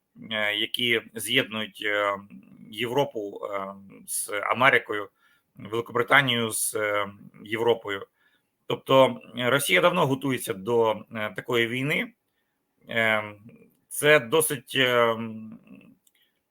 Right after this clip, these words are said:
такий неприємний для Європи, е, дзвіночок. І, е,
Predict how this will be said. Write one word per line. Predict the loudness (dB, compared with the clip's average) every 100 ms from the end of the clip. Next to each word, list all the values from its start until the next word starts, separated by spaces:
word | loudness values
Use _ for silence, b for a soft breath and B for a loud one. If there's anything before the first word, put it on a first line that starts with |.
| _ -12
такий | -8 -4
неприємний | -2 0 2 4 4 4 -4
для | 2 6 8 6 4
Європи, | -4 -2 0 0 0
е, | 0 0 0 0 -2 -6 -16 -20 _ -16
дзвіночок. | -8 -2 -2 -2 -6 -6 _ _ _ _ _ _
І, | -8 -2 0 2 2 2
е, | 2 4 4 2